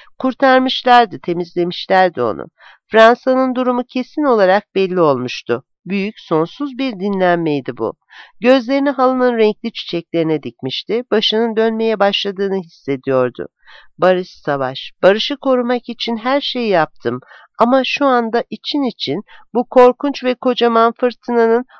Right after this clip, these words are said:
onu bir zavallı sanan çöpü gibi uçurup götürmesini arzulayıp arzulamadığını, o sonsuz, o kocaman tatil, savaşı heyecanla özleyip özlemediğini düşündü kendi kendine. Umutsuzlukla çevresine baktı ve haykırdı.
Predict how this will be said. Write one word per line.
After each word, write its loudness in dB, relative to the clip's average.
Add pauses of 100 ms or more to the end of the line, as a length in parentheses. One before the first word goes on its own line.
(140)
onu 0
bir -4
zavallı 2
sanan 0
çöpü -6 (140)
gibi -4
uçurup -8
götürmesini -4
arzulayıp 0
arzulamadığını, 0 (380)
o 2
sonsuz, -2
o -6
kocaman -4
tatil, -6
savaşı -2
heyecanla 0
özleyip -2
özlemediğini -4
düşündü -10
kendi -6
kendine. -4 (360)
Umutsuzlukla -4
çevresine -4
baktı -6
ve -4
haykırdı. -6